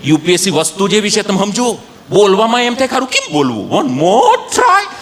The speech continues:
આ તો આપવાની વાત છે. એના સબ્જેક્ટ હિસ્ટ્રી, પોલિટી, જિયોગ્રાફી, એના એ સબ્જેક્ટને ઉચકવાના. અને કેટલો જબરજસ્ત સિલેબસ. બાપુ, ક્લાસ થ્રીમાં તો બહુ મોટો સિલેબસ હોય, યુ પી એસ સીમાં તો એકદમ નાનો એવો સિલેબસ, એક જ લીટીનો સિલેબસ.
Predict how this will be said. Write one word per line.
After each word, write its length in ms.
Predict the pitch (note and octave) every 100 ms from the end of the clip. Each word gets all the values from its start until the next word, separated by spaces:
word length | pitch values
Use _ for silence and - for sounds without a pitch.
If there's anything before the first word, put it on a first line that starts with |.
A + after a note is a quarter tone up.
| - -
આ 120 | -
તો 100 | F#3+
આપવાની 460 | B3+ G#3+ - C4+ C#4
વાત 220 | C4+ -
છે. 140 | -
એના 420 | A#3 E3 G#3+ B3+ B3+
સબ્જેક્ટ 420 | A#3+ A3 C4 G3
હિસ્ટ્રી, 300 | A3+ B3 B3
પોલિટી, 360 | A#3+ B3 B3+
જિયોગ્રાફી, 640 | A3+ A#3+ B3+ B3 B3+ C#4 - - D4
એના 200 | A#3+ C4+
એ 40 |
સબ્જેક્ટને 500 | B3+ B3+ G3+ C#4 C#4
ઉચકવાના. 540 | B3+ B3+ C4+ C4 C4 B3+ - - -
અને 120 | G3+ B3+
કેટલો 460 | A#3+ C4 - D#4
જબરજસ્ત 680 | - - C4 G#3 - C4 -
સિલેબસ. 460 | A3+ A3+ F#3 C#3+ -
બાપુ, 340 | D3+ - A3
ક્લાસ 360 | - F#3+ G3+ -
થ્રીમાં 220 | G#3 A3
તો 100 | A3
બહુ 540 | F3+ G3+ A3+ A#3+ A#3+
મોટો 300 | G3+ A3 A3+
સિલેબસ 420 | G#3+ G#3+ G3+ G3
હોય, 140 | - G#3+ - A#3
યુ 120 | D#3+ F3+
પી 120 | G#3
એસ 100 | G#3
સીમાં 280 | G#3 G#3 G#3
તો 100 | D#3
એકદમ 560 | F#3+ A#3 A#3 G#3+ F3+
નાનો 420 | D#3+ D#3 F#3+ F3+
એવો 140 | E3+ D#3+
સિલેબસ, 380 | E3+ E3+ D3+ -
એક 240 | G#3 -
જ 120 | A3+ E3+
લીટીનો 300 | F3+ F3+ E3+
સિલેબસ. 480 | F3+ F3+ C3+ -